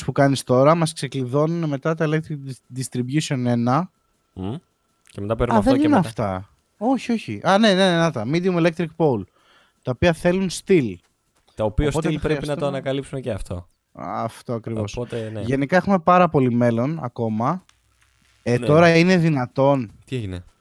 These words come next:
Speaker 1: Ε, δε-, δε φτάνουνε τα να δουλέψουν τα χεράκια.
Speaker 2: Όχι, αυτό καλό είναι. Δεν πειράζει, είναι όλα μαζεμένα. Εντάξει.
Speaker 1: Εντάξει,
Speaker 2: Μικρό
Speaker 1: τώρα
Speaker 2: το
Speaker 1: δουλεύουν όλα.
Speaker 2: Ναι, επίσης πρέπει εδώ στα plates να
Speaker 1: Ναι.
Speaker 2: βάλουμε ένα splitter. Ο οποίος splitter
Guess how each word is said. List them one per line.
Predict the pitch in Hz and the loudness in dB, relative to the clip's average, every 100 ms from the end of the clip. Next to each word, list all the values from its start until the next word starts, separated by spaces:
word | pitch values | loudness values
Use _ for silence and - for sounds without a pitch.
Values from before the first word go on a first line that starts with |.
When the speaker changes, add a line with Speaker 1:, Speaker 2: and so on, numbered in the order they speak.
| _ _ _ _ _ | _ _ _ _ _
Speaker 1:
Ε, | 104 120 | -10 -10
δε-, | 120 151 | -6 -6
δε | 147 | -4
φτάνουνε | 151 - 151 156 151 143 | -8 -2 -4 -2 -6 -6
τα | 135 131 | -6 -6
να | 127 | -6
δουλέψουν | 127 143 - 139 | -6 -8 -10 -10
τα | 127 | -10
χεράκια. | - 120 120 123 | -6 -6 -4 -6
Speaker 2:
Όχι, | 98 | -8
αυτό | 101 - 160 - _ _ | -14 -8 -10 -10 _ _
καλό | - 135 131 | -4 -2 -2
είναι. | 101 90 | -4 -8
Δεν | 113 127 | -10 -4
πειράζει, | 113 107 123 | 0 0 -2
είναι | 131 | -6
όλα | 131 | -6
μαζεμένα. | 120 113 110 120 143 165 170 - _ 120 | -6 -8 -8 -8 -8 -8 -10 -14 _ -4
Εντάξει. | 123 101 - | -4 -4 -14
Speaker 1:
Εντάξει, | - _ _ _ _ _ _ | -20 _ _ _ _ _ _
Speaker 2:
Μικρό | 107 98 120 | -10 -6 -2
Speaker 1:
τώρα | 165 | 0
Speaker 2:
το | 156 151 | 0 -2
Speaker 1:
δουλεύουν | 156 143 143 | -4 -4 -6
όλα. | 120 98 104 | -6 -8 -12
Speaker 2:
Ναι, | 123 123 | -12 -8
επίσης | 110 - 165 180 - - | -6 -4 -6 -6 -14 -6
πρέπει | 160 170 | -6 -4
εδώ | 165 170 | -4 -6
στα | - 175 147 - | -6 -6 -4 -2
plates | 117 110 101 - - _ _ _ _ _ - | -2 -2 -4 -8 -20 _ _ _ _ _ -16
να | 104 | -10
Speaker 1:
Ναι. | 104 | -6
Speaker 2:
βάλουμε | 127 165 175 170 160 | -4 -4 -4 -6 -6
ένα | 160 160 - | -8 -10 -8
splitter. | 151 139 92 - _ - | -10 -6 -10 -10 _ -16
Ο | |
οποίος | 101 143 143 - | -12 -8 -8 -6
splitter | 156 160 | -8 -8